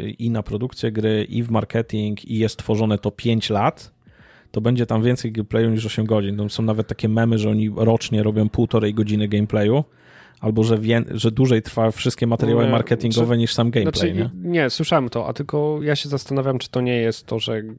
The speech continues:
Speaker 2: gracze sobie narzucają
Speaker 1: Możliwe, no.
Speaker 2: oczekiwania,
Speaker 1: Możliwe.
Speaker 2: presję i
Speaker 1: Dla mnie, ja na to czekam, akurat bardziej niż na Avowed, nie? Jakby dla mnie niektóre gry nie muszą być długie, żeby były dobre i ona w swojej tej sferze, którą chce dostarczyć, może być świetną produkcją.
Speaker 2: Okej.
Speaker 1: Może nawet grą roku, no ale to zobaczymy,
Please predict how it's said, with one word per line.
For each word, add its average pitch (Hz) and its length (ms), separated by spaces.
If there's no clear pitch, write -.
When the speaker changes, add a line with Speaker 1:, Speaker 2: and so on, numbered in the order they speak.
Speaker 2:
gracze 113 460
sobie 107 340
narzucają 107 560
Speaker 1:
Możliwe, 196 680
no. 107 260
Speaker 2:
oczekiwania, 113 760
Speaker 1:
Możliwe. 110 440
Speaker 2:
presję 101 240
i 95 260
Speaker 1:
Dla 139 220
mnie, 311 320
ja 311 160
na 311 140
to 294 120
czekam, 92 360
akurat 131 300
bardziej 131 300
niż 127 180
na 120 100
Avowed, 113 460
nie? 127 220
Jakby 117 340
dla 120 180
mnie 120 180
niektóre 117 400
gry 113 200
nie 113 100
muszą 113 260
być 104 160
długie, 110 240
żeby 104 220
były 104 380
dobre 107 400
i 113 80
ona 120 180
w - 60
swojej 127 360
tej 117 200
sferze, 110 600
którą 110 300
chce 113 200
dostarczyć, 110 600
może 107 200
być 107 160
świetną 107 360
produkcją. 107 460
Speaker 2:
Okej. 143 120
Speaker 1:
Może 107 240
nawet 107 280
grą 101 240
roku, - 240
no 117 100
ale 107 180
to 107 120
zobaczymy, 101 520